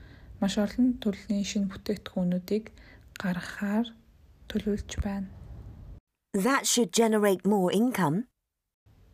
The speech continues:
Speaker 1: Generate something. Үйлдвэрлэх, бүтээх. Generate income. Ашиг олго олох. Generate profit. Ашиг олох.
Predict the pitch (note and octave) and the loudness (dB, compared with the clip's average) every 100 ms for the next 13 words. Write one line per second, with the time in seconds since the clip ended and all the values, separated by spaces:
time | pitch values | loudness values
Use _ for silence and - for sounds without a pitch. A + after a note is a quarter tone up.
0 | _ _ - - G#3+ A3 B3+ B3+ - G3+ | _ _ -6 6 8 10 8 4 0 0
1 | F3+ G3 F#3+ - - - - - - - | 2 0 0 -2 -10 -20 -20 -20 -20 -20
2 | - - - - - _ - - - A3 | -20 -20 -20 -20 -20 _ -20 -8 4 4
3 | A3 A3 G#3+ C#4 C#4+ - - - - - | 6 4 4 4 2 -2 -20 -16 -6 0
4 | G#3 G3+ - - - - - - - - | 0 0 -6 -20 -20 -20 -20 -20 -20 -12
5 | - G3+ G3+ G#3 G#3 - G#3 A3 A3 G3+ | 0 4 6 6 6 4 6 6 6 0
6 | G3 - - - - - _ - - - | 0 -6 -20 -20 -20 -20 _ -20 -20 -20
7 | - - - - - - - - - - | -20 -20 -20 -20 -20 -20 -20 -12 -4 0
8 | G#3 G3 - G3+ G3+ - B3+ - - - | 2 2 0 0 0 0 -4 -6 -20 -20
9 | - - - G3 F#3 F#3 G3+ G3+ - - | -20 -20 -4 4 6 6 4 0 -12 0
10 | A3+ B3+ - F3 - - - _ - _ | 2 2 2 -2 -4 -20 -20 _ -20 _
11 | - - - _ _ _ _ - - - | -20 -20 -20 _ _ _ _ -20 -20 -20
12 | - - - G#3 G#3+ A3 A3+ - | -12 -4 -2 2 2 0 -4 -8